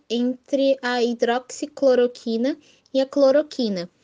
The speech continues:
Ah, por mais que as duas sejam, ah, dois remédios de formulações diferentes,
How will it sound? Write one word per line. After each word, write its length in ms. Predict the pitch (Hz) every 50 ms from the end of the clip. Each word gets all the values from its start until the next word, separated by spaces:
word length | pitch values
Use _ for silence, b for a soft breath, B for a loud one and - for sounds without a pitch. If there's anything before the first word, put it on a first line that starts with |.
| B B B B B B B B _ _
Ah, 240 | - 233 233 233 226
por 180 | - 285 277
mais 220 | 262 262 262 294 -
que 100 | - 415
as 120 | 403 311
duas 340 | 254 269 277 277 294 294 285
sejam, 1000 | 285 - 269 262 262 262 247 - 269 254 247 247 240 240 240 233 233 226 226 220 -
ah, 140 | - 220 214
dois 260 | 214 220 220 226 233
remédios 600 | 233 247 247 233 220 220 220 220 220 233 226 214
de 220 | - 214 214 214 214
formulações 680 | 214 - 233 220 220 220 220 220 214 - 233 214 208
diferentes, 720 | - - - 208 196 196 220 269 294 - - 226 - -